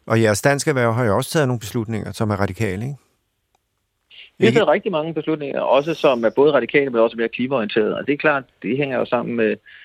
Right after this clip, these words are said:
Speaker 2: både den dagsorden, der er i vores virksomheder, men også den dagsorden, vi selv har som personer og individer i det her samfund.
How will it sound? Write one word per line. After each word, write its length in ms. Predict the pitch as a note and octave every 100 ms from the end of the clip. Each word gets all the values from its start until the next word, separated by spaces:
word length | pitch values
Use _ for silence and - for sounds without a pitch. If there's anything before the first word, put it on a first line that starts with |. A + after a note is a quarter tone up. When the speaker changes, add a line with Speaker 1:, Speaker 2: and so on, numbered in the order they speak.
| -
Speaker 2:
både 120 | - B3
den 100 | A2+
dagsorden, 580 | G#2+ B2 D3+ B2+ A2+
der 60 | G#2
er 160 | G2 A2
i 120 | G2
vores 260 | G2 F#2+
virksomheder, 520 | A#2+ D3 - D3 A#2 A2
men 100 | G2+
også 140 | G#2+ A2
den 100 | A#2+
dagsorden, 440 | F#2+ G#2+ B2+ A2
vi 60 | G2+
selv 180 | G#2+ G#2
har 180 | G#2 G#2
som 180 | -
personer 560 | G#2+ G2+ A#2 F#2+ A#2 A#2+
og 120 | - G2+
individer 380 | G2+ G#2+ G#2+
i 40 | G#2+
det 80 | G#2
her 40 |
samfund. 340 | F#2+ G2 A2